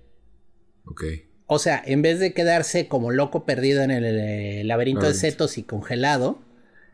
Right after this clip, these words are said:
Speaker 2: este, en teoría se libera de los fantasmas del Overlook lo suficiente para redimirse.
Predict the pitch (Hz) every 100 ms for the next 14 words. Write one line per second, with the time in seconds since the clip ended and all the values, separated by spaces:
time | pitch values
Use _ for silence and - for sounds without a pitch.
0 | - 135 131 - - 139 139 131 139 147
1 | 175 160 127 127 139 120 110 107 127 117
2 | 123 127 123 113 107 104 110 120 123 127
3 | - 113 120 110 147 131 107 101 101 117
4 | 214 -